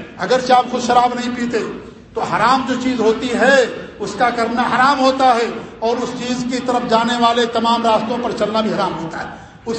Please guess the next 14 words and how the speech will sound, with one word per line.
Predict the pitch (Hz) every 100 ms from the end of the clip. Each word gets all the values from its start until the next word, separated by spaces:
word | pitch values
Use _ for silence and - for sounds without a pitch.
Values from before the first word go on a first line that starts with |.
| 240
کی |
مدد | 226 233 233 233
کرنا، | 226 247
اس | 240 233
کا | 226
ذریعہ | 220 226
اور | 240 226
سبب | 233 202
بننا، | 226 247 240 - - 190
یہ | 254
بھی | 285
حرام | 240 277 269
ہوتا | 240 247 240
ہے۔ | 196